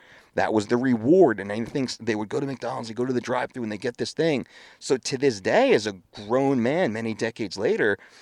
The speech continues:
when times are tough or he needs that hug that maybe he didn't get, he, he pulls into McDonald's and binges, and then it's like, "What the fuck did I," and then the self-loathing kicks in. And it's, it's very psychological. So food is psychological. And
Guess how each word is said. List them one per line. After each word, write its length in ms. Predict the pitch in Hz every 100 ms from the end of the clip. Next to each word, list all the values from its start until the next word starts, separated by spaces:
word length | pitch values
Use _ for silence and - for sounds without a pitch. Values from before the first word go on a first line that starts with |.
| - _ -
when 280 | 98 120 120
times 440 | - - 127 135 127
are 60 |
tough 400 | 117 - 151 127
or 100 | 120
he 60 | 107
needs 360 | 110 117 113
that 200 | 123 117 -
hug 400 | - 120 127 117
that 140 | 110 -
maybe 260 | 113 110
he 140 | 107 110
didn't 240 | 107 110
get, 300 | 117 170 151 - _
he, 200 | - 113 -
he 120 | -
pulls 260 | - 107 101
into 140 | 107
McDonald's 640 | 120 139 220 165 - - -
and 260 | 104 104 101 78 _ -
binges, 500 | 117 135 104 107 110
and 120 | 107
then 100 | 107
it's 140 | 110
like, 120 | 104 101
"What 160 | 120
the 60 | -
fuck 240 | - 90
did 140 | - 92
I," 100 | 95
and 120 | 113
then 100 | 104
the 60 | 107
self-loathing 600 | - 117 - 139 185 143
kicks 280 | - 87 -
in. 120 | 76 _ _ _ - - - _ _ _ _ _ _ -
And 120 | 156
it's, 200 | 151 160
it's 140 | 147
very 180 | 143 240
psychological. 760 | - 151 127 104 156 123 95 69
So 140 | 120
food 220 | - 269
is 80 | 208
psychological. 680 | 110 95 110 123 - - - _
And 220 | 104 110